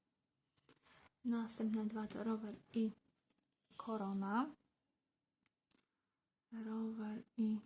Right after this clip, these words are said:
korona. Rower na pewno jest. Korona też.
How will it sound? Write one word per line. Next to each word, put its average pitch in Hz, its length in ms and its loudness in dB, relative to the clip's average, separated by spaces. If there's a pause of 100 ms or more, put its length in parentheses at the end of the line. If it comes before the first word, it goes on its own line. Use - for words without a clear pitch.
(160)
korona. 202 1080 -2
Rower 214 400 -6
na 202 120 -4
pewno 208 480 -4
jest. 208 960 -4 (4000)
Korona 208 460 -8 (100)
też. 254 640 -2